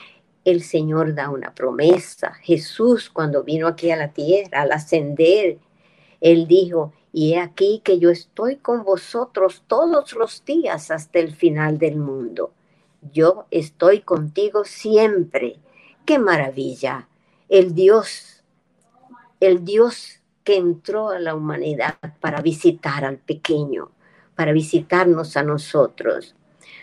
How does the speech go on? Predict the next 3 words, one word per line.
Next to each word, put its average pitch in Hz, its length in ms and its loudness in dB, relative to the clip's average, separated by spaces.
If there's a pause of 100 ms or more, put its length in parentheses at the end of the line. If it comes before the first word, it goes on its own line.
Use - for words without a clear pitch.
(200)
Nuestro 185 540 4
mundo 165 760 0 (380)
nos 180 440 -2